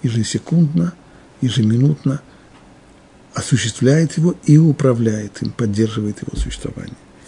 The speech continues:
В этом смысл жертвоприношения. Что такое жертвоприношение? Это не просто,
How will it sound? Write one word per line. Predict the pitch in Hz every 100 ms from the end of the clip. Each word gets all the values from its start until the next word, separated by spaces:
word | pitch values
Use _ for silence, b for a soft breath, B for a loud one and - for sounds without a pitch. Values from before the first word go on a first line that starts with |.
| B B B -
В | 117
этом | 123 147
смысл | - 120 117 139 - - -
жертвоприношения. | - 117 113 117 120 139 131
Что | 95 139
такое | 131 120
жертвоприношение? | 107 - - - 101 - 104 - B B B
Это | -
не | 135
просто, | 156 143 127